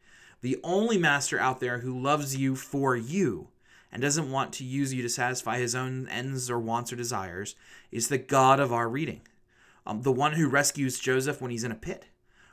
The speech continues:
The one who blesses Joseph when he's in the employ of Potiphar. The one who blesses Joseph even when he is in jail. Every other master will use you for its own ends.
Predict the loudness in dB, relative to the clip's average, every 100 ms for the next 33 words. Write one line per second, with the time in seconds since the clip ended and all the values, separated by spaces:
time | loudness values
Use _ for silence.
0 | -8 -2 0 0 -2 2 4 4 2 -2
1 | 0 0 2 0 -2 -6 -4 -4 -4 -6
2 | -4 -2 -2 -4 -6 -4 -4 -8 -12 -14
3 | -20 -14 -2 2 4 4 2 2 2 2
4 | 0 0 0 -2 -6 -10 -4 -2 -2 -4
5 | -6 -14 -8 -4 -4 -4 -4 -4 -6 -20
6 | -8 -6 -4 -6 -10 -16 _ _ _ _
7 | _ _ _ -20 -20 _ 0 0 8 8
8 | 8 6 6 6 6 4 4 4 2 -2
9 | 2 2 2 0 2 2 2 0 0 0
10 | 2 2 2 -4 -2 -2 -4 -4